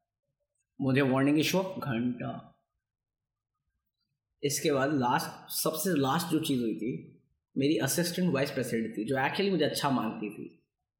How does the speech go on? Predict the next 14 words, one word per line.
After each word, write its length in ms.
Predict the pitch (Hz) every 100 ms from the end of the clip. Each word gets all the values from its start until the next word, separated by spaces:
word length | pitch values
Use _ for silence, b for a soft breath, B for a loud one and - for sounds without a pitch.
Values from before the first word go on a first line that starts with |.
| _ _ _ -
उसको 220 | 143 196
पता 240 | 175 175
था 40 | 190
मैं 140 | 160
मासूम 520 | 131 120 120 - 143
हूँ, 260 | 139 123 117
हल्का 260 | 135 151 135
सा 280 | - - - _ _ _ _ _ _ _ -
हरामी 340 | 139 147 233 254
हूँ, 160 | 220
but 440 | 269 226 - - -
काम 260 | 160 151
को 80 | 147
लेके 300 | 123 113 95